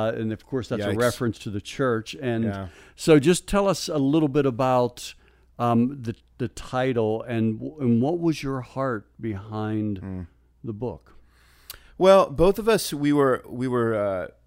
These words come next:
Speaker 2: Ted and I, we wrote our, our, that first book, Finding God in the Dark. That was a co-author. So we wrote that together. And, uh, and, uh, we, you know, we've, we've had a relationship now for years, and we were chatting about some things, and we had simultaneously had some, uh,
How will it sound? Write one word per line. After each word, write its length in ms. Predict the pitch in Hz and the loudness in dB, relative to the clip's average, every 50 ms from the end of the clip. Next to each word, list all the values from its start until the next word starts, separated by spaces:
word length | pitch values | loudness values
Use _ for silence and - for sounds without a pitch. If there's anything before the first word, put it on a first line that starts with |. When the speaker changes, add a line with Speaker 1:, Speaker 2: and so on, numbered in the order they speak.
| _ _ _ _ _ _ - - | _ _ _ _ _ _ -20 -16
Speaker 2:
Ted 240 | - - 147 147 147 | -4 -2 0 0 2
and 80 | 147 139 | 2 2
I, 160 | 135 131 127 | 4 4 2
we 120 | 117 117 | 2 0
wrote 200 | 113 120 127 135 | 0 0 0 2
our, 240 | 120 113 110 117 78 | 2 0 -2 -2 -4
our, 140 | 104 101 92 - | -6 -8 -10 -8
that 180 | - 113 104 - | -8 -8 -8 -8
first 300 | - - 131 127 - - | -6 -4 -4 -4 -4 -4
book, 180 | - 120 104 - | -4 -4 -4 -4
Finding 280 | - 117 113 113 107 | -4 -4 -4 -4 -4
God 80 | 107 104 | -6 -6
in 60 | 98 | -6
the 60 | 95 | -8
Dark. 300 | 87 92 92 92 92 - | -8 -8 -6 -8 -8 -8
That 80 | 98 76 | -10 -10
was 100 | 92 87 | -10 -10
a 60 | 90 | -12
co-author. 680 | - - - - 90 92 90 90 - - 90 87 82 - _ _ | -12 -12 -10 -8 -6 -6 -8 -8 -10 -12 -12 -14 -14 -16 _ _
So 180 | - - - 92 | -20 -16 -14 -14
we 80 | 92 | -12
wrote 200 | 92 98 98 92 | -10 -10 -10 -10
that 180 | - 90 87 - | -10 -12 -12 -14
together. 400 | - - - 90 90 87 90 90 | -16 -14 -12 -10 -10 -10 -10 -10
And, 180 | 87 87 85 | -10 -12 -12
uh, 60 | 82 - _ _ _ _ _ _ _ _ _ _ | -14 -16 _ _ _ _ _ _ _ _ _ _
and, 280 | - 110 107 104 104 101 | -8 -6 -4 -4 -4 -4
uh, 320 | 101 95 95 92 87 87 - - | -4 -4 -4 -4 -4 -6 -8 -10
we, 280 | - 117 131 139 - - | -12 -10 -10 -10 -8 -6
you 80 | 143 127 | -6 -6
know, 60 | 113 | -4
we've, 180 | 110 113 107 110 123 120 - | -4 -6 -4 -4 -4 -4 -4
we've 160 | 113 113 98 | -6 -6 -4
had 120 | 113 120 110 | -4 -4 -2
a 40 | |
relationship 540 | 104 101 101 104 101 - 104 - - - - | -2 -4 -4 -4 -6 -6 -10 -12 -12 -10 -8
now 180 | 98 98 95 92 | -6 -6 -6 -6
for 160 | - - 95 | -8 -8 -8
years, 420 | 92 95 98 101 104 104 104 92 | -6 -4 -4 -2 -2 -2 -4 -4
and 100 | 92 95 | -6 -6
we 60 | 95 90 | -8 -8
were 80 | 90 90 | -10 -12
chatting 320 | - - 113 107 - - | -8 -6 -4 -4 -4 -6
about 240 | 95 92 90 87 - | -6 -8 -8 -8 -10
some 140 | - 92 90 | -12 -12 -14
things, 480 | - - - 98 95 95 95 95 85 90 | -12 -12 -10 -10 -8 -8 -10 -10 -12 -12
and 180 | 92 90 90 - _ _ _ _ _ _ _ _ _ | -12 -12 -12 -14 _ _ _ _ _ _ _ _ _
we 160 | - 117 120 | -4 0 2
had 260 | 123 117 107 98 - - | 2 0 0 -4 -14 -10
simultaneously 960 | - - 170 175 190 175 - - 131 135 139 151 151 143 - - 120 110 101 | -4 -2 0 0 0 -2 -2 -4 -4 -2 -2 0 -2 -2 -4 -6 -6 -6 -4
had 340 | 87 107 110 104 104 101 95 | -4 -4 -2 -2 -2 -2 -4
some, 360 | - - 107 101 95 92 92 - | -8 -8 -6 -6 -6 -8 -8 -10
uh, 280 | - 87 87 85 80 | -10 -8 -8 -8 -8